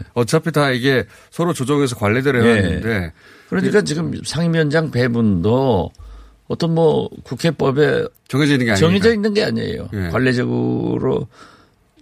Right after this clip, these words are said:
Speaker 2: 연대 교섭단체에서 합의해가지고 조정하는 거지.
Speaker 1: 예.
Speaker 2: 그런데 미래한국당이 국민적 또 자기들의 약속을 버리고 저런 길로 간다고 하면은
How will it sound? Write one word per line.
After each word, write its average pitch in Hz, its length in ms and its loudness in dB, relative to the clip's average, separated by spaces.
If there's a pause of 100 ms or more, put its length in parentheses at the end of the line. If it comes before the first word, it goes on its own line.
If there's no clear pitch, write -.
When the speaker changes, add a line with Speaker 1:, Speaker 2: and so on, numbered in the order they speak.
Speaker 2:
연대 120 220 4
교섭단체에서 107 1600 0 (400)
합의해가지고 143 840 2
조정하는 139 520 2
거지. 78 240 -4 (100)
Speaker 1:
예. 87 300 -6 (140)
Speaker 2:
그런데 156 300 0
미래한국당이 127 1160 0 (420)
국민적 123 560 2 (380)
또 139 140 2
자기들의 120 440 0
약속을 127 420 0
버리고 117 640 0 (280)
저런 123 260 2
길로 113 260 2
간다고 104 420 -2
하면은 101 540 2